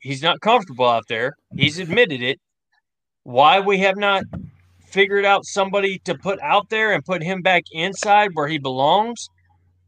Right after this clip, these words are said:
that has hurt us this year. Yes, we, our secondary in, at times has made a, has made us look horrible. But on top of that,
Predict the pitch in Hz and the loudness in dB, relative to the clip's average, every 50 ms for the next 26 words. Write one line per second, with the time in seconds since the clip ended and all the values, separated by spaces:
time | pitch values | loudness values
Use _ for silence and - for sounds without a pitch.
0 | _ _ _ _ - - - 165 202 208 202 170 170 165 147 131 147 196 196 160 | _ _ _ _ -8 -2 0 2 2 2 0 -2 -4 -4 -4 -2 0 0 0 0
1 | 135 113 107 - - 123 120 107 - 117 110 98 95 104 120 135 147 139 110 98 | 0 -2 -4 -8 -12 -14 -12 -10 -8 -8 -8 -8 -8 -10 -8 -4 -2 -2 -2 -4
2 | - - - _ - 151 170 165 160 170 - - 160 139 156 180 196 185 - 226 | -6 -10 -20 _ -6 -4 -2 -2 -2 -4 -6 -8 -6 0 2 2 2 0 -2 -2
3 | 220 196 196 185 170 175 175 170 165 160 143 - 160 143 147 _ - - 147 143 | -2 -2 -2 0 2 2 2 2 2 -2 -4 -8 -8 -8 -8 _ -4 -2 -2 -2
4 | _ - - - 220 254 226 165 131 123 127 131 - - _ _ _ _ _ _ | _ -6 -2 0 2 4 4 4 2 0 -4 -6 -12 -16 _ _ _ _ _ _
5 | _ _ - - 139 139 143 160 160 156 156 165 165 - - - 143 147 135 131 | _ _ -2 0 0 0 2 0 2 2 4 2 2 0 -4 -2 0 0 0 0
6 | 147 160 156 160 160 156 160 160 156 - 156 151 135 - _ _ _ _ _ - | -2 -2 -2 0 2 2 2 2 0 0 -4 -6 -6 -6 _ _ _ _ _ -20
7 | - - - 202 240 247 202 143 107 _ _ _ _ _ _ _ _ _ _ _ | -12 -2 4 6 8 8 8 6 2 _ _ _ _ _ _ _ _ _ _ _
8 | _ - 139 127 143 226 247 - 131 - - - _ _ _ _ _ _ _ _ | _ -18 -6 2 4 4 4 4 2 -2 -6 -16 _ _ _ _ _ _ _ _
9 | _ _ _ _ _ - 151 156 156 143 135 185 226 269 277 185 156 131 131 127 | _ _ _ _ _ -6 -4 -4 -4 -2 0 4 4 4 4 2 0 -6 -2 -2
10 | 123 123 127 | -2 -2 -4